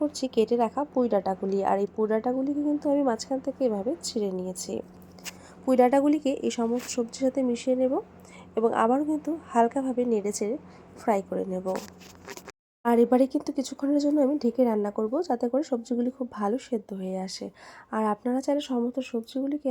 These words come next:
একবারে দিয়েও রান্না করতে পারেন, তবে এইভাবে করে সবজিগুলিকে ভেজে নিলে কিন্তু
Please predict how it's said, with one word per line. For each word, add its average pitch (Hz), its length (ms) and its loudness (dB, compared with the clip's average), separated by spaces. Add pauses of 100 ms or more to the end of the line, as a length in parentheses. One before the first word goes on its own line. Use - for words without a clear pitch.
(120)
একবারে 226 340 -4
দিয়েও 226 200 -2
রান্না 269 300 -2
করতে 294 220 -6
পারেন, 254 320 -4
তবে 214 180 -4 (140)
এইভাবে 226 300 -2
করে 294 160 -4
সবজিগুলিকে 247 600 -6
ভেজে 214 260 -6
নিলে 240 260 -2
কিন্তু 277 220 -6